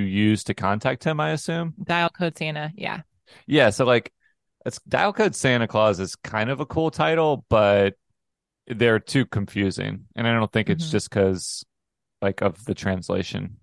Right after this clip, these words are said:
Speaker 1: issue. <laughs>
Speaker 2: Yeah.
Speaker 1: I, I don't know. I feel like, especially the thirty-six fifteen code name is
Speaker 2: Mm-hmm.
Speaker 1: very weird.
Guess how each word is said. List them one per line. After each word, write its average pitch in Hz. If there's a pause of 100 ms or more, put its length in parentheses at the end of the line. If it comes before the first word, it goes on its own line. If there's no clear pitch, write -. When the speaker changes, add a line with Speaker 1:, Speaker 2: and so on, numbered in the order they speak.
Speaker 1:
issue. 101
<laughs> 196 (200)
Speaker 2:
Yeah. 170 (120)
Speaker 1:
I, 113
I -
don't 117
know. 107 (140)
I 117 (100)
feel 127
like, 110
especially 127
the 104
thirty-six 107
fifteen 98
code 95 (160)
name 101 (160)
is 139
Speaker 2:
Mm-hmm. 165
Speaker 1:
very 95 (280)
weird. 98